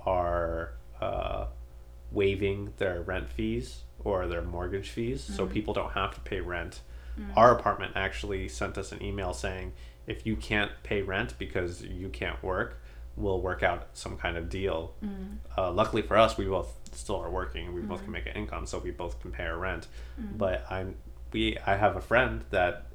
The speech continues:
Speaker 1: he worked at a restaurant, and obviously that restaurant had to close
Speaker 2: Mm.
Speaker 1: because, you know, you're not allowed to gather anywhere. So
Speaker 2: Mm.
Speaker 1: he's not working. He, he's getting paid leave,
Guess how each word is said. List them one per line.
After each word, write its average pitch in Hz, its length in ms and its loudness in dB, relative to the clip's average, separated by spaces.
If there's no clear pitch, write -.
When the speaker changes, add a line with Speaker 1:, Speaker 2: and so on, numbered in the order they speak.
Speaker 1:
he - 180 -2
worked 95 240 0
at 90 80 2
a 85 60 -2
restaurant, 87 460 0
and 90 100 -6
obviously 87 520 -4
that 85 200 -4
restaurant 92 440 -4
had 87 160 -4
to - 60 -8
close - 520 0
Speaker 2:
Mm. 202 320 -6
Speaker 1:
because, - 600 -4
you - 120 -6
know, 85 140 -6
you're 87 180 -4
not 82 140 0
allowed 87 200 2
to - 40 -2
gather 92 380 2
anywhere. - 440 -6
So 80 460 2
Speaker 2:
Mm. 190 320 -6
Speaker 1:
he's 104 300 2
not 90 180 0
working. 90 400 -2
He, 110 260 0
he's 107 240 -2
getting 104 220 2
paid 98 240 2
leave, 104 360 0